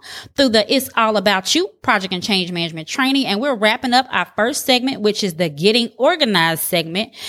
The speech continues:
And over the past six episodes, episodes thirty-three through thirty-eight, we've learned very practical strategies to become better organized as individuals,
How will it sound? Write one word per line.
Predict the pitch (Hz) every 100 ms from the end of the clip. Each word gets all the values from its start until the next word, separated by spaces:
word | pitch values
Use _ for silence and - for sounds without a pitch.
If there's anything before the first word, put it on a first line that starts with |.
| - -
And | 269
over | 285
the | 247
past | - 285 330 -
six | 330 -
episodes, | 214 202 190 180 214 254
episodes | 214 190 - 202 170 165
thirty-three | 214 185 165 190 226
through | 214 165
thirty-eight, | 190 175 175 - 294 202 - - -
we've | 185 330 285
learned | 262 247 202
very | 180 165
practical | - 262 - 254
strategies | 247 247 240 233 247 247
to | 208
become | 175 - 175
better | 165 170
organized | - 185 180 170 165 160
as | 156
individuals, | 175 165 160 254 269 294